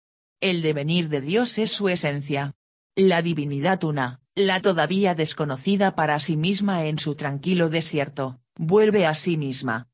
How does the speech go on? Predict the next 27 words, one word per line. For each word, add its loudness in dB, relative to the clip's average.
se -2
conoce 0
e 4
irradia 0
con 0
revelaciones 0
en 0
el 0
Hijo, -4
que 2
es -2
la 0
imagen -2
del -2
Padre. -4
Tal 0
es 0
el 0
elevado 0
sentido 0
de 4
este 0
eterno 0
devenir 0
de 0
la 0
Trinidad, -2